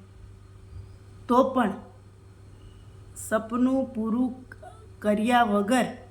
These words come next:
અધૂરું ક્યારેય છોડાય જ નહીં. એના માટે થઈને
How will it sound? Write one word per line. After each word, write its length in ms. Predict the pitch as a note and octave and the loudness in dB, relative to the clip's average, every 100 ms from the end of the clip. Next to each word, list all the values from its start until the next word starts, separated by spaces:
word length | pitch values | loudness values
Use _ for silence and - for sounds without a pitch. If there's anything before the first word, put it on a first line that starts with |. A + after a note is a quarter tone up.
| - - - - - | -20 -20 -20 -20 -4
અધૂરું 520 | G3+ F#3 A#3 B3+ C4 - | -2 0 2 2 0 -2
ક્યારેય 360 | A3 G#3+ A#3 | 0 0 -2
છોડાય 800 | A#3 - - F#3+ G3 G3+ G#3 A#3 | -6 -6 0 2 4 4 2 0
જ 120 | A3 A#3 | -2 0
નહીં. 280 | G#3 F#3 E3+ - - - - - - - - - - - A3 | 2 2 -2 -12 -20 -20 -20 -20 -20 -20 -20 -20 -18 -8 0
એના 240 | A#3 A#3 | 2 2
માટે 360 | A3+ A3 A3 A3 | 2 0 0 -4
થઈને 580 | A3 A3 A#3+ A#3+ F#3+ | -2 0 2 2 0